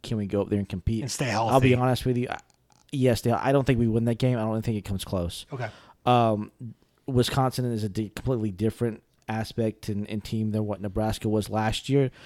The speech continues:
Speaker 1: Nebraska last year was a defeated team with a defeated coach who knew that it, he was out
Speaker 2: The
Speaker 1: the
Speaker 2: writing
Speaker 1: door.
Speaker 2: was on the wall. It was
Speaker 1: That's,
Speaker 2: just a, it was
Speaker 1: yeah, the
Speaker 2: the,
Speaker 1: writing
Speaker 2: the
Speaker 1: was on the
Speaker 2: inevitable
Speaker 1: wall.
Speaker 2: was
Speaker 1: It didn't
Speaker 2: there.
Speaker 1: matter. Yeah, our, our victory just secured it that he was getting fired on that Monday.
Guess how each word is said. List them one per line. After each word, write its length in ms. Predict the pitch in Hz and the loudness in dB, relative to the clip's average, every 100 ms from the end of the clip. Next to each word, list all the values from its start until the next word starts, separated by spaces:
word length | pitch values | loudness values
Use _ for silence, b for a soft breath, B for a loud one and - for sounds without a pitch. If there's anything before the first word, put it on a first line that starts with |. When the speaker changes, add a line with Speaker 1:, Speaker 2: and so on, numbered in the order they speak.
| B B | B B
Speaker 1:
Nebraska 440 | 131 131 185 - 143 | 4 10 10 8 6
last 320 | 139 127 - | 8 8 6
year 100 | 135 | 6
was 140 | 123 | 6
a 40 | 104 | 4
defeated 400 | 107 107 110 - | 0 2 0 2
team 220 | 123 120 | 0 2
with 80 | 110 | 2
a 60 | |
defeated 360 | 104 - 117 104 | 0 0 0 2
coach 500 | - 104 101 - - | 2 2 0 -4 -6
who 140 | 120 120 | -2 0
knew 320 | 107 107 104 - | 2 2 0 -4
that 300 | - 98 92 _ | -6 -4 -4 _
it, 220 | 113 107 - - | -8 -8 -12 -10
he 180 | 107 | -4
was 160 | 110 104 | 0 0
out 120 | 98 | 0
Speaker 2:
The 60 | 147 | -2
Speaker 1:
the 40 | |
Speaker 2:
writing 280 | 127 127 127 | 0 0 2
Speaker 1:
door. 80 | 127 | 0
Speaker 2:
was 100 | 117 | 0
on 140 | 117 | 0
the 60 | 110 | 2
wall. 320 | 104 104 104 | 2 2 2
It 100 | 110 | 4
was 140 | 131 123 | 2 2
Speaker 1:
That's, 0 | |
Speaker 2:
just 40 | |
a, 460 | 104 101 101 - - | 0 0 -4 -6 -4
it 40 | |
was 100 | 123 | 0
Speaker 1:
yeah, 60 | 120 | 4
the 80 | |
Speaker 2:
the, 60 | 131 | 8
Speaker 1:
writing 160 | 147 156 | 12 12
Speaker 2:
the 40 | |
Speaker 1:
was 100 | 143 | 12
on 60 | 139 | 10
the 80 | 120 | 10
Speaker 2:
inevitable 280 | 117 110 | 8 6
Speaker 1:
wall. 160 | 117 120 156 | 4 2 4
Speaker 2:
was 100 | 175 | 6
Speaker 1:
It 20 | |
didn't 100 | 220 | 4
Speaker 2:
there. 60 | 160 | 6
Speaker 1:
matter. 560 | 151 156 151 147 - - b b b b b b | 6 6 6 2 0 -10 b b b b b b
Yeah, 220 | 147 135 - - _ | 2 2 2 -8 _
our, 260 | 151 175 151 - | 4 4 2 4
our 160 | 156 | 6
victory 580 | 139 143 139 _ 143 143 | 8 6 4 _ 2 2
just 360 | 123 135 117 - | 2 2 2 -4
secured 360 | 131 - 131 | -4 2 4
it 120 | 127 | 4
that 180 | 104 - | 0 -6
he 140 | - 123 | -4 0
was 120 | 110 | 0
getting 220 | 127 107 | 0 -2
fired 260 | 123 117 110 | 0 4 4
on 140 | 107 | 2
that 160 | 107 95 | 0 2
Monday. 540 | 113 123 127 123 113 | 0 4 4 4 2